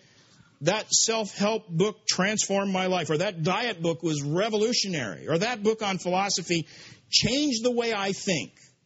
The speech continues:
Rick Warren makes a promise in the introduction to The Purpose-Driven Life that his book will change your life.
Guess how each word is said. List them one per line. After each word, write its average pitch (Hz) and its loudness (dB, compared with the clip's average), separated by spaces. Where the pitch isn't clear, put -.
Rick 202 4
Warren 208 0
makes 190 -2
a 175 -6
promise 190 0
in 180 -2
the 165 -2
introduction 180 -2
to 156 -4
The 156 0
Purpose-Driven 180 0
Life 180 0
that 143 0
his 262 4
book 175 0
will 170 2
change 190 0
your 165 0
life. 143 -4